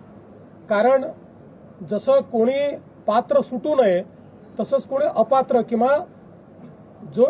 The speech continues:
एलिजिबल नाही त्याच्या खात्यामध्ये पैसे जाऊ नये याकरता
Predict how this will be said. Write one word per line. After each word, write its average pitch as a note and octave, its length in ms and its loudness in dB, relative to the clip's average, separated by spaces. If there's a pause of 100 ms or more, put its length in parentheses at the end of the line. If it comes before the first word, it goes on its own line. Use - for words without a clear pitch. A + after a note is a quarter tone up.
एलिजिबल C#4 520 2
नाही G#3+ 160 2 (500)
त्याच्या A#3+ 300 0
खात्यामध्ये B3 420 0
पैसे A#3+ 340 -2
जाऊ G#3+ 260 2
नये F3+ 220 2 (560)
याकरता A#3 540 0